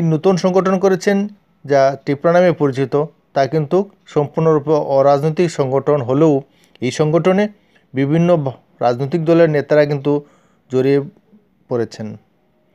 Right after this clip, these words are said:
তাই আমরা দেখতে পাচ্ছি শ্রীদাম দেববর্মার মতো বিশিষ্ট জনপ্রিয় নেতাকেও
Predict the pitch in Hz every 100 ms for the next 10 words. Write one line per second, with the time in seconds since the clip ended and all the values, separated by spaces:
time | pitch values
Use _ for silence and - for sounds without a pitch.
0 | _ _ _ _ - 147 151 165 160 160
1 | 185 180 - 196 - _ _ _ _ _
2 | _ _ _ _ _ _ - - 151 160
3 | 160 151 143 156 156 156 147 160 156 -
4 | _ _ 139 139 165 160 139 139 139 147
5 | 143 139 147 143 156